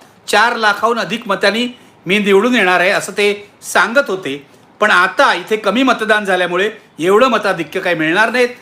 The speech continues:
पण इथे कल्याणला श्रीकांत शिंदे, शिंदे जिंकतील, याविषयी काही शंका नाही आहे. ठाण्यामध्ये काय होतं, हे बघणं महत्त्वाचं आहे. ठाणे हा ओरिजिनल बालेकिल्ला आहे शिंदेंचा. राजन विचारे यांनी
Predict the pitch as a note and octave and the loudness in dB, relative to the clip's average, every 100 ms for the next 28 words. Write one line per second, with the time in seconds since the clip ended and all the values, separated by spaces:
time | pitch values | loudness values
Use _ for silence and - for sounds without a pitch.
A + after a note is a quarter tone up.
0 | - _ _ A3 C4 C4+ F#3 - C#4 C4 | -20 _ _ 0 0 0 -6 0 2 0
1 | - - _ - F3+ G3+ B3+ G#3+ E3 E3 | -4 -20 _ -6 -2 2 0 0 -4 -4
2 | - G3+ G#3 G3+ F#3+ G3+ G#3 G3 F3+ F#3+ | -6 -2 -2 -2 -2 -2 -2 -4 -2 -2
3 | D#3 D#3+ F#3 A3+ A3+ - _ - F3+ G3+ | -2 -8 -8 -8 -10 -18 _ -2 0 -2
4 | - F#3+ F#3+ F3+ E3 E3+ C3+ B2+ D3+ C#3 | -2 -2 -2 -2 -6 -4 -8 -4 -4 -4
5 | A2+ G#2 - _ - - - - A3 G3+ | -8 -16 -20 _ -20 -20 -20 -6 0 2
6 | C#4 D#4+ D4+ C#4 C4+ A#3 G3 F#3+ G3 G3+ | 2 0 0 -2 0 0 0 -2 -2 0
7 | F#3 F3 D3+ D3+ D#3 D3 C#3 C3+ E3 G#3 | -2 -4 -4 -4 -6 -6 -8 -4 -2 0
8 | F3 G3+ A3+ - - _ - E3+ F#3+ F3+ | 2 0 -2 -10 -20 _ -4 0 0 2
9 | B3+ C4+ B3+ A#3+ B3 G#3+ G3+ G3 F#3+ F#3 | 2 4 4 2 0 0 2 2 0 -6
10 | E3+ G3 F#3 G3+ A3+ - - _ - - | -6 -6 -4 -4 -4 -8 -20 _ -20 -8
11 | E3 F3+ G3 B3+ B3+ A3 A#3+ A#3+ B3 A#3 | 0 2 2 0 -2 0 2 4 2 0
12 | G3+ A3+ C4 | -2 -2 -6